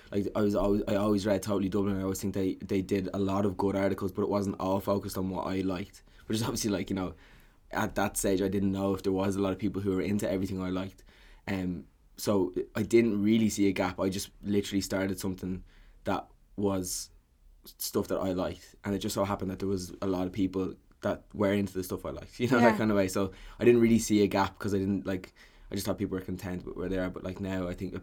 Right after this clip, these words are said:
Speaker 1: lot of people do say that to us, is like, you know, there, "Oh, there wasn't really anything like that before." Um,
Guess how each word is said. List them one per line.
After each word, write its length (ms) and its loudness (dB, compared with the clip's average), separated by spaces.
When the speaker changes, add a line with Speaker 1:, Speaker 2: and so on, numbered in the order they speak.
Speaker 1:
lot 160 -2
of 80 -6
people 220 -6
do 160 -2
say 180 -4
that 160 -2
to 120 -6
us, 120 -10
is 80 -10
like, 180 -10
you 60 -12
know, 80 -6
there, 140 -4
"Oh, 80 0
there 100 0
wasn't 200 -2
really 100 -4
anything 240 -8
like 100 -6
that 140 -8
before." 400 -2
Um, 400 -4